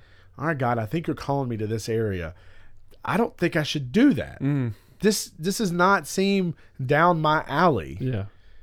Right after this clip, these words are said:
Speaker 1: He's like, "Oh, I don't, I don't care what your family past or history is. I care what your future is in me.
Speaker 2: Yeah.
Speaker 1: And this is what it should be." Um, so to kinda look at Nehemiah, I'm not saying we're here building walls,
Speaker 2: You like
Speaker 1: guys.
Speaker 2: Moses.
Speaker 1: <laughs> Well, Moses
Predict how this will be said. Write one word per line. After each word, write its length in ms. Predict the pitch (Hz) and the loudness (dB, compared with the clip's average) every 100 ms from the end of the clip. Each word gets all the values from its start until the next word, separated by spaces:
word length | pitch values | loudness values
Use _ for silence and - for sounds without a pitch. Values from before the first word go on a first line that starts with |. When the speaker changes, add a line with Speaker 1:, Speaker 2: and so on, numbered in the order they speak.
| - | -12
Speaker 1:
He's 160 | - 123 | -6 -4
like, 140 | 104 | -4
"Oh, 260 | 110 131 117 - - - | -6 -6 -8 -14 -18 -12
I 80 | 110 | -8
don't, 140 | 156 - - - | -8 -10 -20 -12
I 60 | 110 | -4
don't 120 | 175 - | -4 0
care 180 | 156 | 2
what 140 | 131 120 | 2 0
your 140 | 113 | -4
family 360 | - 143 120 110 | -4 -2 -2 -4
past 400 | - 120 123 - | -4 -2 -2 -4
or 60 | |
history 400 | 101 120 - 107 | -4 -4 -4 -6
is. 120 | 104 110 | -6 -6
I 80 | 113 | -8
care 200 | 131 123 | -4 -4
what 80 | 107 | -6
your 80 | |
future 380 | 101 185 156 127 | -6 -4 -2 0
is 140 | 113 104 | 0 -2
in 100 | 107 | -2
me. 320 | 127 92 95 | -2 -2 -4
Speaker 2:
Yeah. 240 | 117 107 101 | -6 -6 -6
Speaker 1:
And 120 | 107 | -2
this 140 | 143 | 0
is 140 | 143 110 | 0 0
what 100 | 117 | -2
it 80 | 95 | -2
should 220 | - 82 | -4 -6
be." 240 | 69 - - - - - - | -8 -16 -20 -20 -20 -20 -6
Um, 340 | 160 120 117 113 | 0 2 0 0
so 120 | - | 2
to 80 | 185 | 4
kinda 160 | 220 220 | 4 6
look 160 | 220 | 6
at 80 | 196 | 6
Nehemiah, 460 | 170 160 165 143 131 | 2 6 8 8 6
I'm 80 | |
not 160 | 160 131 | 0 -2
saying 180 | 147 139 | -2 -2
we're 100 | 123 | 0
here 120 | 127 | 0
building 280 | 113 131 120 | 0 0 2
walls, 280 | 120 110 98 | 2 2 4
Speaker 2:
You 100 | 320 | 6
like 200 | 254 202 | 6 6
Speaker 1:
guys. 80 | 208 | 8
Speaker 2:
Moses. 580 | 254 285 147 120 175 254 | 8 8 6 6 8 8
Speaker 1:
<laughs> 40 | 247 453 - 359 294 - - - - 202 - | 6 6 4 2 0 -4 -18 -18 -18 -16 -6
Well, 100 | 123 | -2
Moses 500 | 120 151 185 196 - | 6 6 6 2 -2